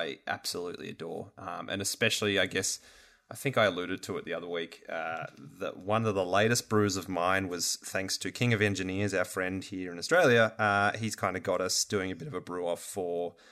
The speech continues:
uh, Adventures in the Forgotten Realms, and specifically who can basically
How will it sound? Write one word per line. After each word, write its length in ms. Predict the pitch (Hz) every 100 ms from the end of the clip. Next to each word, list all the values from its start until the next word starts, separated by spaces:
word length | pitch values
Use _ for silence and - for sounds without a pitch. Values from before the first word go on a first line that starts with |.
| - _ _ -
uh, 240 | 80 78
Adventures 480 | 85 98 92 - 90
in 80 | 87
the 60 |
Forgotten 340 | 82 92 95 85
Realms, 360 | 85 82 87 -
and 340 | 87 85 87 90 _ _ -
specifically 1040 | - - - 101 123 120 117 98 92 87 -
who 160 | - 110
can 380 | 110 104 90 87 _ _ - _ _
basically 380 | 95 90 - 87